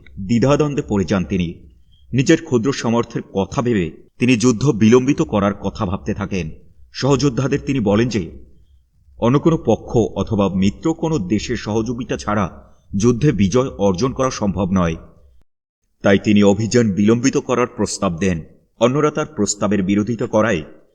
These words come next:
তিনি ষোলো জন ইংরেজ অফিসারকে নিয়ে একটি কাউন্সিল গঠন করেন। যুদ্ধ বিলম্বিত করা হবে নাকি এ মুহূর্তে যুদ্ধ শুরু করা হবে, এই প্রশ্নে একুশ জুন ওয়ার কাউন্সিলে ভোটাভুটি হয়।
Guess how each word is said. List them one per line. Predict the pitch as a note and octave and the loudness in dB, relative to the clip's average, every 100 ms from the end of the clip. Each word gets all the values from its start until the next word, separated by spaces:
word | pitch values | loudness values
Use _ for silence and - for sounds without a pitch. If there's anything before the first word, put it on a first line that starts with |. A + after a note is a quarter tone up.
| _ - | _ -4
তিনি | B2+ D3 G2+ | 2 4 2
ষোলো | - A2 A#2+ | 2 2 4
জন | B2+ C#3 - | 2 0 -2
ইংরেজ | G2+ G2 G#2 - | 0 4 2 0
অফিসারকে | G2 - B2+ B2 A2+ C3+ | -6 -4 -2 0 0 -2
নিয়ে | B2 F2 - - - | -2 -2 -4 -16 -10
একটি | G2+ G#2+ | -8 -4
কাউন্সিল | G2 G2+ A2+ - C#3+ | -2 0 -2 -4 -2
গঠন | G2 F2 F#2 | -2 -2 -6
করেন। | F#2+ F2+ D#2+ - - - _ _ _ _ _ _ - | -4 -4 -4 -10 -20 -20 _ _ _ _ _ _ -8
যুদ্ধ | G2 B2+ G#2 | 0 0 2
বিলম্বিত | D#3+ D3 G#2+ A#2 B2+ C3+ | 0 4 4 4 2 0
করা | C#3+ C3+ | 0 0
হবে | B2 G#2+ E2 - - - F#2 | 0 0 -2 -4 -20 -14 -4
নাকি | F#2+ - F#2+ - | -4 -2 -6 -2
এ | G#2 | 0
মুহূর্তে | G2+ G#2 G#2+ G2+ | 0 -2 -4 -4
যুদ্ধ | G2+ G2 A#2+ | -2 -2 -4
শুরু | C3 - A2 | -6 -4 -4
করা | A2+ A#3+ | 0 -2
হবে, | A3 G#3+ F3 - - - _ _ - | 0 0 -2 -4 -20 -20 _ _ 0
এই | B2 | 0
প্রশ্নে | - C3+ - D3 F#2+ | 2 0 2 0 0
একুশ | G#2 G#2+ D#3 D3 | -2 0 0 2
জুন | E3+ D#3+ - | 2 2 0
ওয়ার | F#2+ G2+ | -2 0
কাউন্সিলে | G2+ G#2+ G#2+ C3+ G2+ | 0 0 0 0 -2
ভোটাভুটি | E2+ G2 B2 B2 B2 C#3+ | 0 -4 -2 -4 -4 -4
হয়। | G#2+ F2+ F2 D#2+ | -2 -2 -2 -6